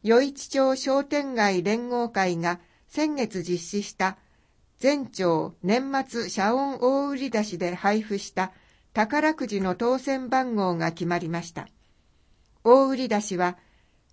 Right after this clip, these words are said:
町の商店街活性化対策事業助成金を活用して、町内の五商店街と協賛店で行い、くじ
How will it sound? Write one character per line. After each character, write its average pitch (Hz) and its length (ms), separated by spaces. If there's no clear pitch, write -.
町 214 340
の 262 220
商 269 260
店 285 300
街 190 260
活 185 240
性 269 300
化 240 160
対 240 260
策 269 320
事 233 180
業 208 280
助 170 240
成 269 300
金 247 320
を 233 100
活 226 300
用 214 240
し 214 100
て、 196 220
町 302 260
内 214 300
の 180 220
五 269 220
商 247 260
店 254 300
街 180 260
と 165 240
協 262 200
賛 277 300
店 196 280
で 180 100
行 170 280
い、 170 140
く 254 160
じ 180 300